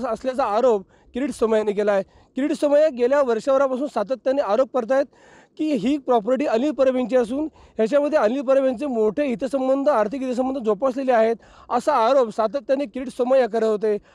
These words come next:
आणि गुरुवारी सकाळी ही कारवाई ईडीच्या पथकाने सात ठिकाणी केलेली आहे. याच्यामध्ये दापोली तालुक्यातील साई रिसॉर्ट येथेही ईडीचं, ईडीचं पथक पोचलेलं आहे. ईडीची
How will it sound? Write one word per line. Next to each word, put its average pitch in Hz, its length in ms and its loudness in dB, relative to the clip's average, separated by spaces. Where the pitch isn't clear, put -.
आणि 262 180 0
गुरुवारी 247 380 0
सकाळी 277 300 0
ही 285 140 0
कारवाई 233 580 2
ईडीच्या 269 300 0
पथकाने 233 480 2
सात 254 240 0
ठिकाणी 262 320 -2
केलेली 226 280 -4
आहे. 214 200 2
याच्यामध्ये 294 420 2
दापोली 247 380 0
तालुक्यातील 277 380 -2
साई 240 300 0
रिसॉर्ट 240 420 0
येथेही 294 560 0
ईडीचं, 240 360 -4
ईडीचं 220 280 0
पथक 240 380 2
पोचलेलं 220 340 -4
आहे. 220 200 0
ईडीची 285 360 -16